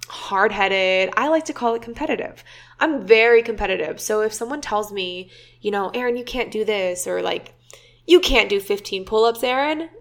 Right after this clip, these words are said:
I'm like, "What? Yes, I can." And I will go and I will be on that pole, and that sounds weird, but I will be on there trying to pull myself up fifteen times, even though I know for a fact I can't even do one.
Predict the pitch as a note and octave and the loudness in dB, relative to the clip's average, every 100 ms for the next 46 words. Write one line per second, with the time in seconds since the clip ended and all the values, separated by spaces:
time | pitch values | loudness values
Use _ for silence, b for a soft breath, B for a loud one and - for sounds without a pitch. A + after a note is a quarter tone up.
0 | - A3+ A3+ A3+ A3 G3+ G#3+ F4+ C5 C#5 | -4 0 4 4 4 0 0 2 4 2
1 | C#5 C#5 - G4+ A4+ A4+ A#4 A#4+ A#4 - | 0 0 0 0 0 2 0 2 0 0
2 | G3+ G#3 A#3+ A#3 A#3 A#3+ G#3+ G3+ G#3 G#3 | 2 4 6 6 8 8 6 2 0 -2
3 | G3 A#3 G#3+ G#3 B B B _ A3 A#3 | -2 -2 -4 -6 B B B _ 4 6
4 | C4 - D4+ B3+ A#3+ A#3 - G3+ - F#3+ | 6 8 8 8 8 6 0 -14 -14 -16
5 | F#3 F#3+ G3 F#3+ B B B - D#4 C#4 | -14 -10 -8 -10 B B B 2 4 4
6 | C4+ A#3 B3+ C4 A#3 G#3+ B3+ G#3+ - C4 | 4 6 6 8 6 4 0 -2 -2 0
7 | C4 C4+ C4+ C4+ C#4+ A#3 - B B - | 2 2 -2 0 2 2 -2 B B -4
8 | D4+ D4+ D#4+ C#4 C#4 D4+ A#3+ A#3 A#3 G#3+ | -4 -2 -6 -6 -2 -2 -2 0 4 4
9 | - A#3 C4+ C#4 C#4 B3+ C4 B3+ A3+ A3+ | 4 2 4 2 2 0 0 0 -2 -2
10 | B3+ A#3+ A3+ G#3 G#3 F#3 A3+ F#3 F3+ | -2 -2 -2 -4 -6 -2 0 -2 -4